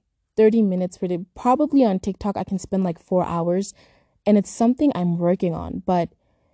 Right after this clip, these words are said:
you need to understand that social media, it's just to distract us. Usually we are bored, and it's to distract us because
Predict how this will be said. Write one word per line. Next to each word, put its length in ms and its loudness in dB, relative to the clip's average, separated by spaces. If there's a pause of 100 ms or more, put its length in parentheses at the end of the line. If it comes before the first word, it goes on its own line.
(160)
you 100 2
need 200 6
to 80 -2
understand 540 0
that 180 -4
social 460 -2
media, 520 0 (1500)
it's 160 2
just 220 2
to 80 4
distract 500 -4
us. 320 -16 (420)
Usually 500 4
we 180 2
are 60 0
bored, 460 -4 (1300)
and 300 2
it's 240 -2
to 80 -2
distract 540 -2
us 280 2 (640)
because 1000 2